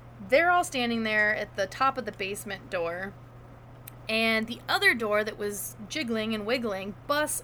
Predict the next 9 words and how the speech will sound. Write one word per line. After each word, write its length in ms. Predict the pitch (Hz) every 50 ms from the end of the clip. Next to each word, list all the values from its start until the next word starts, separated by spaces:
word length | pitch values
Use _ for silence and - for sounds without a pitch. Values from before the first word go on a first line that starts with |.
| -
open, 480 | 247 233 220 220 - 190 185 190 202 -
and 120 | - 214 208
this 120 | 202 -
mummy 320 | - 226 254 285 254 247 233
walks 420 | 226 202 196 185 185 - - -
through 420 | - - 196 185 185 180 175 175 175
and 160 | - - 196
is, 160 | 190 196 -
like, 320 | 202 180 175 170 - -